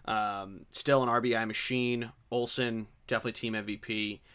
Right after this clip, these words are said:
Four, fourteen homers. Chapman had ten, second on the team. But they have other guys. Grossman, um, and, and some other guys that, that fill out the middle of their lineup. Marcus Semien, solid shortstop. Definitely a guy that if you're not paying attention to, uh, you should be.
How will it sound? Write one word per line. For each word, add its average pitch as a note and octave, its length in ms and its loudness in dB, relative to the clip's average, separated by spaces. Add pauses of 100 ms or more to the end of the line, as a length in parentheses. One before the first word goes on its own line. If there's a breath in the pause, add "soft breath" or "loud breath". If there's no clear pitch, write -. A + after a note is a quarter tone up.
(360 soft breath)
Four, - 360 0
fourteen C#3+ 460 0
homers. B2+ 400 2
Chapman C3 340 4
had A#2 160 -2
ten, A#2 320 -2
second A2+ 300 -4
on A2 80 -6
the G2 60 -12
team. A2 340 -6
But G#2+ 100 -8
they C#3 60 4
have F3 120 4
other F3+ 120 4
guys. D#3+ 280 4
Grossman, C3 720 2 (400 soft breath)
um, F#2 680 -2 (380)
and, C#3 260 0
and C#3+ 280 0
some E3 140 0
other E3 140 4
guys D#3+ 240 4
that, C#3+ 160 2
that C#3 140 0
fill D#3 140 4
out D3+ 120 2
the D#3 60 -4
middle C#3+ 180 2
of C#3 60 2
their C#3 100 4
lineup. C3+ 260 6
Marcus B2 320 0
Semien, B2+ 320 2
solid A#2 320 0
shortstop. G#2+ 680 -2 (280 soft breath)
Definitely A#2 260 -2
a - 20 -6
guy A2 240 0
that G#2+ 120 0
if G#2 160 -8
you're A2+ 120 -4
not C3 420 4
paying B2+ 220 -2
attention A#2 380 -4
to, G#2+ 320 -4
uh, F#2+ 340 -6
you G#2 80 -12
should C3 340 -2
be. B2+ 300 0